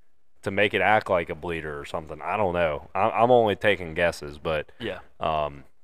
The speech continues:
Speaker 1: you know, I would, I'm interested to see what comes out as to what was found. I hope it's not a tire.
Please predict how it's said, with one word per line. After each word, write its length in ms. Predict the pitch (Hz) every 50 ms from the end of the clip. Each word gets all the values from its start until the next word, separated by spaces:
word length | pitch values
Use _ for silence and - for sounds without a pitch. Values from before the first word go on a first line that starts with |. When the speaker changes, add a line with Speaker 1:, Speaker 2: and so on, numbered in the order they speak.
| - - - - - - - - - - - - - - - -
Speaker 1:
you 100 | - 104
know, 140 | 95 90 82
I 160 | 82 90 101
would, 260 | 104 101 95 85 80 76 - - - - - - - -
I'm 180 | 98 120 135
interested 480 | 127 120 110 101 98 92 90 - - 87
to 60 | 87
see 280 | 82 - - 101 95 95
what 220 | 90 95 95 90
comes 280 | - - 85 87 90 85
out 300 | 92 92 90 87 - - - - - -
as 380 | 85 90 85 82 82 80 -
to 100 | - - 87
what 200 | 90 95 - -
was 140 | 80 -
found. 420 | - - 87 85 87 90 90 85 80 - - - -
I 120 | - 82
hope 200 | 82 98 101 -
it's 160 | - - -
not 200 | - 92 90 85
a 60 | 73 69
tire. 520 | - - 80 78 78 85 87 92 95 -